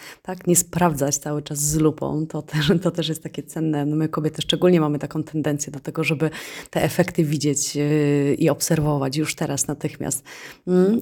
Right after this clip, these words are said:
super, czyli na samym początku i następnie po okresie dziesięciu dni. Super. E, no i, mm, Gosiu, tak, y,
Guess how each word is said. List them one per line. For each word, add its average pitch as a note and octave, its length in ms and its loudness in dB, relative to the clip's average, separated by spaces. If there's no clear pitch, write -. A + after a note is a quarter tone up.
super, - 320 -2
czyli D#3 380 2
na D#3 180 2
samym G#3 260 4
początku E3+ 720 0
i D#3+ 260 4
następnie D3 580 0
po D#3+ 240 -2
okresie C#3 480 -4
dziesięciu D3 460 0
dni. - 220 -6
Super. - 420 -8
E, D#3 260 0
no D#3 120 4
i, C#4+ 180 6
mm, C#4 440 6
Gosiu, F#3+ 280 0
tak, F3 380 -4
y, E3+ 760 2